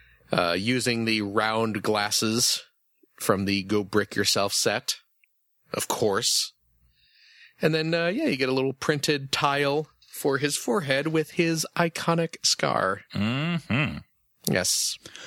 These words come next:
Speaker 2: Uh, let's see. Hermione Granger.
Speaker 1: Yep. Uh, just sold by herself.
Speaker 2: Yep.
Speaker 1: Uh,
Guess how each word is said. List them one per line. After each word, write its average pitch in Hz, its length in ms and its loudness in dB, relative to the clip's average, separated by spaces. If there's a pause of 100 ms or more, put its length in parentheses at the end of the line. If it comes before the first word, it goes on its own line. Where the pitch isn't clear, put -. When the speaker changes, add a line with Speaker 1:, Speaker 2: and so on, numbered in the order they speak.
(300)
Speaker 2:
Uh, 135 640 2
let's 127 300 -2
see. 92 560 0 (500)
Hermione 117 440 0
Granger. 110 460 0 (640)
Speaker 1:
Yep. 123 200 2 (300)
Uh, 104 340 2
just - 220 -2 (100)
sold 101 240 2
by 101 140 2
herself. 110 640 0
Speaker 2:
Yep. 87 240 2 (800)
Speaker 1:
Uh, 98 300 2